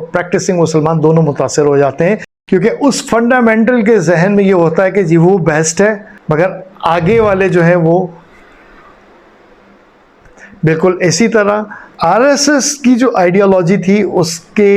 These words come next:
इंटेलेक्चुअल मेंबर्स हमेशा से फंडामेंटल थे और उसकी वजह से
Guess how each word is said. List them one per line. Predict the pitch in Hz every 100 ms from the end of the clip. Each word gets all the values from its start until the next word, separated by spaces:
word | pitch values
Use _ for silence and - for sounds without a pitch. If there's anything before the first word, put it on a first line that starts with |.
| 202 202 - -
इंटेलेक्चुअल | 190 202 190 202 240 240 285 285
मेंबर्स | 226 208 180 170 160 165 175 185 - - - -
हमेशा | 151 165 196 233
से | 233 220
फंडामेंटल | 208 175 175 170 170 170 180 175 170
थे | - 147 110 - -
और | 175 202
उसकी | 262 214 302
वजह | 262 226 202
से | 196 233